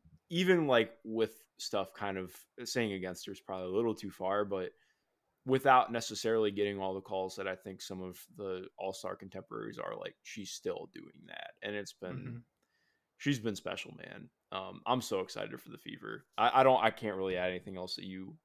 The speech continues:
Speaker 1: you didn't opine on already, but she's been, she's been awesome. And she's a deserving all-star. I wish that we could vote on, I would feel so much better if we were allowed to vote for reserves too. But
Speaker 2: Yeah.
Speaker 1: um, when you only get the six spots, it makes it really difficult.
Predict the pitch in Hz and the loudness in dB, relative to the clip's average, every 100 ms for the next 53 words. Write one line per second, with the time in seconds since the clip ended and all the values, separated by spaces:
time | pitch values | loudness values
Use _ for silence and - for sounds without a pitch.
0 | - 104 101 95 92 - - 92 95 92 | -14 -8 -6 -6 -8 -12 -6 -4 -2 -2
1 | 92 90 90 95 95 113 101 - 104 110 | -2 -2 -4 -6 -8 -8 -8 -8 -10 -10
2 | 120 - 110 95 - - - 110 113 - | -14 -16 -14 -12 -10 -10 -10 -14 -10 -6
3 | 113 147 135 110 107 110 104 95 98 92 | 2 4 4 2 2 4 4 2 0 0
4 | 95 95 104 110 113 101 95 98 92 90 | -2 -2 0 0 -2 -4 -6 -6 -4 -4
5 | - - - _ _ _ 95 98 92 90 | -4 -18 -20 _ _ _ 0 2 2 -2
6 | - 123 143 123 135 120 120 113 104 107 | 8 12 12 12 4 2 2 2 4 4
7 | 107 95 92 92 90 90 92 90 92 104 | 4 2 0 0 0 -2 -4 -6 -6 -8
8 | 101 92 98 - - 104 107 - 104 95 | -6 -4 -6 -8 -10 -10 -10 -12 -8 -8
9 | - 113 113 - _ _ - 90 85 90 | -4 -6 -6 -12 _ _ -4 -4 -4 -8
10 | - _ - 117 117 113 117 113 101 104 | -14 _ -4 0 2 4 4 2 0 0
11 | 98 - 92 - 76 - - 85 85 - | -2 -6 -8 -6 -8 -8 -12 -14 -14 -14
12 | 85 85 - - - - | -14 -14 -14 -16 -16 -16